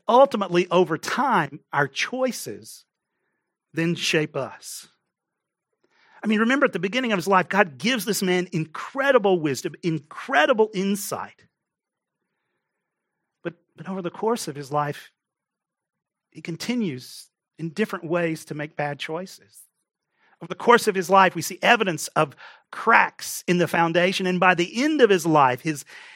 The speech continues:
his life and his heart have been shaped in a totally different direction. You know, I, I remember when I, uh,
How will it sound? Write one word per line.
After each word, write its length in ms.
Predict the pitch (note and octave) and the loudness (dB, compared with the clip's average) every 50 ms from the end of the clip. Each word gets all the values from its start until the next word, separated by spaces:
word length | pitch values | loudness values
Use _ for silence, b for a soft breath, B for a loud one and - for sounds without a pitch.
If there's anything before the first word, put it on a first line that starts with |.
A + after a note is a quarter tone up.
| B B B | B B B
his 220 | E3+ E3+ E3 - | -2 -2 -2 0
life 520 | F3+ F3+ G#3 B3+ C4+ B3+ B3 G#3+ F3 - - _ | 0 6 8 8 10 8 8 6 2 -2 -8 _
and 140 | - D#3 D#3 | -6 -4 -2
his 220 | D3+ D#3 C#3+ B2+ - | -2 -2 -2 -4 -8
heart 540 | - - - - - G#3 G3+ F#3+ F3+ - | -10 -12 -14 -8 -4 -2 -2 -2 -2 -6
have 160 | - D3+ D3+ D3+ | -10 -12 -10 -8
been 120 | D#3+ C#3+ | -8 -6
shaped 460 | - - - - F3+ D#3+ D#3 D#3 - - | -4 -4 -2 -2 -2 -2 -4 -4 -10 -12
in 80 | C#3+ | -12
a 60 | C#3 | -12
totally 380 | - - - D#3 D3+ C#3 C3+ B2+ | -10 -10 -8 -8 -8 -8 -8 -12
different 320 | A#2 B2 A#2 - B2 A2+ | -12 -12 -14 -14 -16 -20
direction. 420 | - A#2 G2 - - - - - _ _ _ _ _ _ _ _ _ _ _ _ _ _ _ _ _ _ _ _ _ _ _ _ b b b b b b b b b b b b b b b b b b | -18 -18 -18 -18 -18 -18 -18 -20 _ _ _ _ _ _ _ _ _ _ _ _ _ _ _ _ _ _ _ _ _ _ _ _ b b b b b b b b b b b b b b b b b b
You 140 | - C#3 D3 | -14 -12 -10
know, 80 | D3 C#3 | -8 -4
I, 200 | C#3+ D3 D3 E3 - | -2 -2 -2 -2 -2
I 40 | D#3 | -4
remember 340 | D3 D#3 D#3 F3 F3+ F3 D#3 | -4 -2 0 2 2 2 2
when 240 | D3+ E3+ D#3+ D#3 | 2 0 0 2
I, 260 | D3+ C#3+ C3+ C3 C3 C3 | 2 2 2 2 0 -4
uh, 240 | - B2 A2+ G#2+ | -6 -6 -8 -8